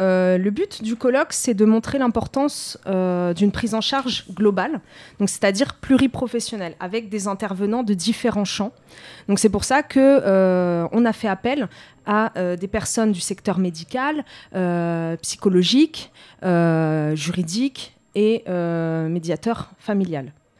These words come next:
Euh, ça permet de montrer, euh, l'ensemble des personnes qui peuvent être confrontées, euh, dans leur vie professionnelle à des révélations de violence et à la prise en charge.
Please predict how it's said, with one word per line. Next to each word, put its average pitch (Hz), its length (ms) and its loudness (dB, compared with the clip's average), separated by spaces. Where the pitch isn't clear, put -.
Euh, 151 120 -4
ça 156 160 -4
permet 196 320 0
de 220 100 -2
montrer, 208 480 -4
euh, 180 140 0
l'ensemble 190 340 2
des 226 80 4
personnes 277 320 0
qui - 100 -12
peuvent 254 220 2
être 226 220 0
confrontées, 233 760 -2
euh, 170 380 0
dans 175 180 0
leur 208 140 4
vie 190 120 0
professionnelle 190 600 -4
à 202 60 -2
des 185 100 0
révélations 180 540 0
de 190 100 0
violence 170 520 0
et 202 180 4
à 196 80 -4
la 180 80 -4
prise - 200 -10
en 160 80 -8
charge. - 360 -14